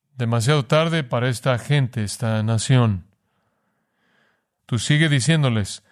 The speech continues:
hasta que todas las ciudades hayan sido devastadas, hasta que no quede nadie, esté sin habitante, hasta que todas las casas estén vacías y la tierra esté desolada, hasta que el Señor los lleve lejos. Esa es la cautividad.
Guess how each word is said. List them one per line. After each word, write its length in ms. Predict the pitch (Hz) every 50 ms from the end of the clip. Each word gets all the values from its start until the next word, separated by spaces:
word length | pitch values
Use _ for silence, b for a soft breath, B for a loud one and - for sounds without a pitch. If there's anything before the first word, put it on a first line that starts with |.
| b b
hasta 220 | - 120 - 123 107
que 80 | 113
todas 220 | - 156 160 160 147
las 120 | 135 113
ciudades 360 | - 131 131 156 165 135 - 131
hayan 180 | 131 127 120
sido 260 | 101 127 131 123 120
devastadas, 680 | 117 117 117 113 104 - - 131 127 113 104 - - B B B B B B B
hasta 220 | 139 123 156 131
que 100 | 113 127
no 180 | 131 160 180 165
quede 260 | - 190 185 180 156
nadie, 520 | 139 139 151 151 147 131 120 110 101 - b b b b b b b b b b b -
esté 440 | - 127 113 - - 160 170 185 170
sin 220 | 131 156 156 147
habitante, 500 | 135 123 123 110 - 151 151 143 - 127
hasta 200 | 113 - 131 123
que 100 | 113 117
todas 260 | - 156 170 185 175
las 200 | 160 139 117 -
casas 380 | - 156 151 143 139 147 - 123
estén 300 | 107 - - 147 139 135
vacías 560 | 127 113 - - 147 143 143 143 127 - -
y 120 | - 143 123
la 180 | 117 110 110
tierra 240 | - 156 170 160 139
esté 320 | 117 - - - 135 135 131
desolada, 520 | 135 127 - 135 127 123 131 123 104 - B B B B B B B
hasta 220 | 147 135 - 143
que 60 | 135
el 60 | 143 127
Señor 420 | - 143 135 143 175 202 220 226
los 160 | 196 160 127
lleve 220 | 143 170 175 185 185
lejos. 400 | 202 226 214 160 151 123 - -
Esa 320 | 175 156 170 147 - 180
es 320 | 175 160 139 - - - _ _ _ -
la 120 | - 117
cautividad. 760 | - 143 139 135 - 160 156 165 180 208 233 196 - - _